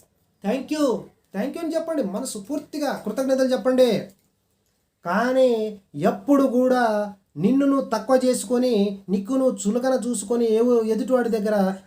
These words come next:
ఎప్పుడైతే చెయ్యి చాచుతావో, అప్పుడు నుంచి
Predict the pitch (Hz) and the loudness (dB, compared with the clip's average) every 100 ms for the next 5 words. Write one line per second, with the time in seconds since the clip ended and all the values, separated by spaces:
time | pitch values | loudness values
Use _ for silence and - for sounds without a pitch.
0 | 190 196 247 233 233 208 202 - _ _ | -6 -2 0 0 0 -2 -4 -8 _ _
1 | _ _ _ 214 262 240 214 233 202 226 | _ _ _ -2 -2 -2 -4 -4 -2 0
2 | 226 175 175 - _ _ _ _ _ _ | 0 0 -4 -14 _ _ _ _ _ _
3 | _ _ _ 170 - 208 202 233 - 240 | _ _ _ -18 -6 0 0 0 -2 -6
4 | 196 | -2